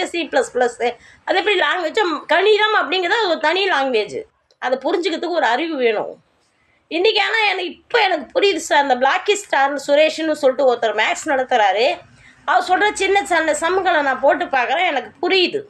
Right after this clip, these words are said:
அதுவும் அந்த டைம் தான் புரியுது, அப்புறம் மறந்துடுது. அப்ப தொடர்ந்து மேத்ஸை படிச்சோம்னா நம்மளால மேத்ஸ் படிக்க முடியும்னு இன்னைக்கு நான் தெரிஞ்சுக்கிட்டேன். இப்ப நான் பி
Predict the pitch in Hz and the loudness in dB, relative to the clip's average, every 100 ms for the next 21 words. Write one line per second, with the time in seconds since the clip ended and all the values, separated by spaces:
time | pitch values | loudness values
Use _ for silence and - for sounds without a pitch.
0 | _ _ _ _ _ 302 403 415 370 381 | _ _ _ _ _ -2 2 2 2 -2
1 | 370 370 359 403 339 359 359 330 330 330 | -2 -4 0 0 0 -2 -2 0 0 2
2 | 285 302 311 269 226 262 392 320 359 415 | 2 2 0 0 0 0 -2 0 0 4
3 | 440 440 381 359 381 392 302 339 359 349 | 4 4 2 0 0 -2 0 0 -2 0
4 | 370 349 294 320 349 311 330 - 294 339 | 0 0 0 2 2 0 -4 -2 -2 -2
5 | 349 294 269 294 415 415 _ _ - 349 | -4 -2 2 2 0 -6 _ _ -6 -4
6 | 349 302 220 - 240 254 202 - - _ | -2 0 0 2 0 -2 -10 -8 -10 _
7 | - - - - - _ 139 _ _ _ | -18 -14 -16 -16 -20 _ -20 _ _ _
8 | _ _ _ _ _ _ _ _ _ _ | _ _ _ _ _ _ _ _ _ _
9 | _ _ 403 415 427 381 403 | _ _ -4 0 0 0 4